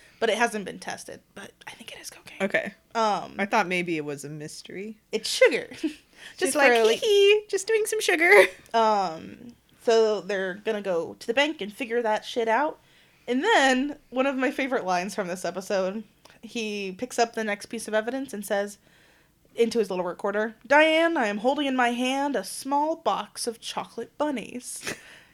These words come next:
Speaker 1: And it makes me laugh a lot. <laughs> So, we now find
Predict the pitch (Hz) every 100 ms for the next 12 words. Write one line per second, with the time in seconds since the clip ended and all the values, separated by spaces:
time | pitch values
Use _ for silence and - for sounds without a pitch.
0 | _ 214 - 220 214 208 - 214 285 -
1 | - 381 403 - - - - 453 - 247
2 | 311 - 440 - 415 - _ _ _ _
3 | _ _ - 262 262 202 185 220 269 _
4 | _ _ _ _ _ - 220 233 330 392
5 | - 214 208 208 214 226